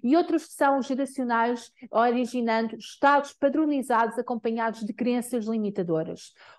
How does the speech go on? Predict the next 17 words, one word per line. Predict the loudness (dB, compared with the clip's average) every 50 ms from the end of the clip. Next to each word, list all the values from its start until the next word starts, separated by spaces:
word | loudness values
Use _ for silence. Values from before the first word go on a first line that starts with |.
| 0
Um | 2 4 6 6 6 6 4
dos | 4 2 2
maiores | 2 2 4 4 4 4 4 2 2 0
investimentos | -2 -2 -4 -6 -4 -2 0 0 0 0 -2 -6
que | -10 -14 -16 -6
podemos | -4 -2 0 0 0 -2 -2
fazer | -2 -2 -2 0 2 2 2 0 0 -2 0
é | 2 4 4 4 2
priorizarmos, | -2 -4 -6 -4 -4 -2 -2 -2 -2 0 0 0 0 0 0 -4 -6 -8 -12 -18 -20 _ _ _ _ _ 0
pacificando | 0 2 2 0 -2 0 -2 -2 0 2 2 2 2 -2
as | -2 -2
nossas | -4 -4 -4 -4 -6 -6 -6
emoções, | -6 -6 -6 -6 -6 -4 -2 -2 -2 -2 -4 -8 -10 -16 _ -20 -20 _ _
e | -4 -2 -2
só | 0 2 4 4 4
assim | 2 0 0 0 0 0 0 0 -4 -8 -14 _ _ _ _
poderemos | -2 0 0 0 0 2 2 2 2 2 0 -2 -6 -12